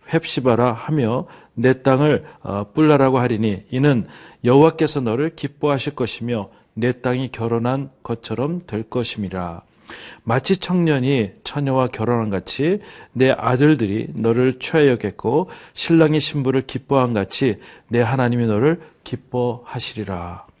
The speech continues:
어, 얼마나 복된 소식일까요? 어, 포로가 되어 있을 때 너를 버림받은 자라고 부르지 않고, 어, 또한 너의 모든 모습을 황무지라고 부르지 아니하시는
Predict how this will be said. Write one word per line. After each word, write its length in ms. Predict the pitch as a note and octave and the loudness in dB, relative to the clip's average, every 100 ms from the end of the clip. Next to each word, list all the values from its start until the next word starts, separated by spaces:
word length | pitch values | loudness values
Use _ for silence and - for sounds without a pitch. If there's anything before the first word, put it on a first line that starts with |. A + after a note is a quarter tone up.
| _ _ _ - - - - | _ _ _ -20 -20 -20 -18
어, 100 | - | -12
얼마나 360 | F#2+ B2 B2+ B2+ | -6 -4 0 -2
복된 380 | B2 A#2 C3+ B2+ | -4 -4 -2 -2
소식일까요? 760 | - C3+ - A#2 - G#2 F#2+ - - - - - | -2 -6 -4 -4 0 0 -2 -6 -18 -20 -20 -10
어, 340 | G2 G#2 G2 - - - - - | -6 -4 -6 -8 -12 -16 -20 -12
포로가 400 | - D#3+ D3+ D3 | 0 4 4 4
되어 160 | A#2+ A#2 | 2 0
있을 200 | G#2+ G2+ | -2 -6
때 120 | A2+ | -6
너를 380 | G#2+ A#2+ C#3 C#3 | -2 0 0 -2
버림받은 720 | - B2+ C#3 C3+ C3 A#2+ A#2+ | -2 0 0 0 -2 -2 -2
자라고 340 | A2+ A2+ A2+ | -2 -2 -4
부르지 320 | G#2+ G#2+ G2 G#2+ | -6 -8 -4 -4
않고, 640 | F2 E2+ - B2 G#3 - - - - - | -4 -8 -4 -2 -4 -8 -20 -16 -14 -8
어, 160 | - B2 | -4 2
또한 340 | D#3+ D#3 A#2+ A#2 | 4 4 0 -6
너의 280 | A#2+ C#3 C3+ | -2 0 0
모든 300 | B2 B2+ B2 | 0 -2 -4
모습을 440 | G#2 - C#3+ F3 - - | -6 -6 -6 -6 -10 -20
황무지라고 640 | - - G3 F#3 D#3+ D3 C#3+ | -16 -6 -2 0 0 0 -2
부르지 400 | D3 A#2+ A2+ A2+ | -4 -6 -4 -4
아니하시는 680 | G2 A2 A2 G2 A2+ A#2 | -4 -6 -8 -8 -10 -10